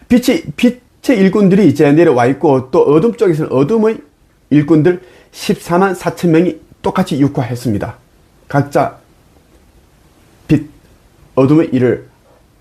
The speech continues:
하고 있습니다. 어, 이제 우리 빛의 일꾼들은 정말 지켜야 할 것들을 지켜가면서 또 자기의, 어, 모든 것, 가족의 인기, 명예, 그리고 재물,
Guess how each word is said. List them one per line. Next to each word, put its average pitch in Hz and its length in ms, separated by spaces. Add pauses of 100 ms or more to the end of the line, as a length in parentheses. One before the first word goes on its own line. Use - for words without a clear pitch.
(120)
하고 120 420
있습니다. 117 580 (1040)
어, 143 420
이제 165 260
우리 190 220
빛의 277 300
일꾼들은 175 640
정말 202 280
지켜야 214 340
할 165 120
것들을 175 320
지켜가면서 151 920 (300)
또 156 120
자기의, 208 1000 (720)
어, 147 140
모든 175 360
것, - 260 (640)
가족의 156 840
인기, 160 380
명예, 139 480 (1200)
그리고 143 220
재물, 165 360